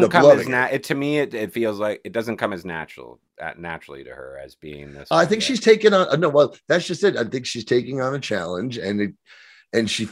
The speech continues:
Speaker 1: uh, we'll see her succeed and fail, but eventually she gets there and makes you
Speaker 2: All right.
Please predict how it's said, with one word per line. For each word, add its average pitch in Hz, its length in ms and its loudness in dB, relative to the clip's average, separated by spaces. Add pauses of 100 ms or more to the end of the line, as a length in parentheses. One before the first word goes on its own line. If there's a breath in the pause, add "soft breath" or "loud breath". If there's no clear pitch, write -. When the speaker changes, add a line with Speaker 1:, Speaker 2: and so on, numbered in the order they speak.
(280)
Speaker 1:
uh, 110 80 2 (540 soft breath)
we'll 143 200 6
see 139 280 2
her 123 180 6
succeed 131 540 -2
and 120 220 0
fail, 127 400 4
but 104 180 2
eventually 113 680 -2
she 113 200 -6
gets 110 380 0
there 76 340 -4
and 92 260 -4
makes 101 300 -6
you 98 280 -2 (220 loud breath)
Speaker 2:
All - 60 -16
right. - 120 -18